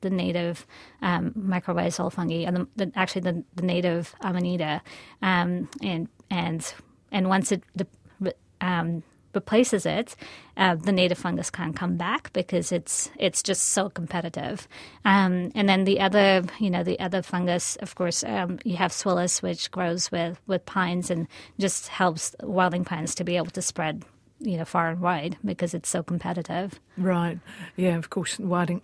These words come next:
Speaker 2: wilding pines, we're having a huge issue with it in, in New Zealand. Uh, our expert today is Doctor Mahaja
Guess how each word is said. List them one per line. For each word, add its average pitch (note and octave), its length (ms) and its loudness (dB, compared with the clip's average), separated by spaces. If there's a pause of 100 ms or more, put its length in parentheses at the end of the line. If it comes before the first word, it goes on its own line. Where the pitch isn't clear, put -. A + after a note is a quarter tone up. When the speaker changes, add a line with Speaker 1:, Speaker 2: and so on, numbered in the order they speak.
Speaker 2:
wilding F3+ 420 4
pines, E3+ 300 2
we're E3 80 2
having E3+ 180 0
a F3 40 0
huge F3+ 320 2
issue D3+ 260 -4
with E3+ 180 0
it - 140 2
in, E3 240 0
in E3+ 240 -4
New E3 180 -4
Zealand. E3+ 420 0 (520)
Uh, G#3 420 6
our G#3 340 6
expert A#3+ 540 6
today F3+ 560 4
is E3+ 220 0
Doctor F3 420 4
Mahaja F#3 580 4